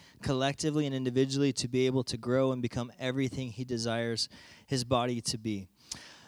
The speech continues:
So Jesus gives what we need for growth because Jesus is, get this, Jesus is a bodybuilder.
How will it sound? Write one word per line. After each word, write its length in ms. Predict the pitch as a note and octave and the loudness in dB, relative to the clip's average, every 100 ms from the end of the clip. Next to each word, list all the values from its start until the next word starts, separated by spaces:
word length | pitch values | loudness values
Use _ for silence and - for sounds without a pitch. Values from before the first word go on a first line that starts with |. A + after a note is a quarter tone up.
| - | -8
So 220 | - F#3+ E3 | 4 6 6
Jesus 520 | C3 G#3+ A#3 B3+ - | 6 6 8 8 8
gives 360 | A3 A3+ G#3 | 8 8 6
what 280 | F3 E3 F#3+ | 2 4 4
we 100 | G3+ | 4
need 300 | F#3 F3+ F3 | 4 4 4
for 160 | - F3 | 4 2
growth 440 | C#3+ C#3+ C3 C3 | 6 6 6 6
because 400 | D#3+ F3+ E3 C3+ | 4 6 4 2
Jesus 840 | B2+ B2 G#3 C#3+ A#2 B2 - - - - | 0 2 4 4 2 2 2 0 -2 4
is, 640 | F3+ B2+ G#2+ G#2+ A#2+ - - | 6 6 4 0 -2 -2 -4
get 180 | - C#3 | -4 -2
this, 400 | A2+ A2+ A2 - - - - - | 0 -2 -2 -4 -6 -20 -20 -8
Jesus 420 | - D3+ B2+ A2 | -2 0 0 -2
is 120 | A#2 G#2+ | -2 -4
a 60 | |
bodybuilder. 680 | G#2 A2 A2+ G2+ G2 F2+ | -2 -2 -2 -4 -4 -6